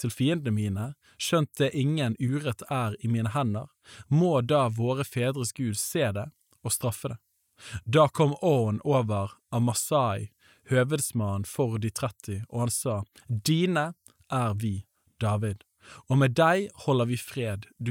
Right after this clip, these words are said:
Isais sønn. Fred være med deg, og fred være med dine hjelpere,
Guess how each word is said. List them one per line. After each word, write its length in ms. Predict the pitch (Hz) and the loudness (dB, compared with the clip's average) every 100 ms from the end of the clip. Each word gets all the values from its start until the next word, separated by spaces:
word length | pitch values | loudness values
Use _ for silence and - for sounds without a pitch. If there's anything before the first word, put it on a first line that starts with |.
| 120 | -2
Isais 400 | 117 - 98 - | -2 -4 -4 -4
sønn. 300 | 113 101 107 _ _ _ - - | -6 -6 -8 _ _ _ -20 -14
Fred 540 | - - 175 170 117 104 | -10 -2 2 4 2 -2
være 400 | 120 107 123 143 | -2 2 2 2
med 240 | 143 131 | 0 0
deg, 300 | 113 104 98 - | 0 -2 -6 -6
og 80 | 120 | -8
fred 380 | - 165 131 107 | -4 -2 -2 0
være 180 | 117 113 | 0 0
med 300 | 131 123 107 110 | 0 -2 -2 0
dine 180 | 113 | 0
hjelpere, 540 | 123 107 - 127 101 | 0 -4 -6 -8 -10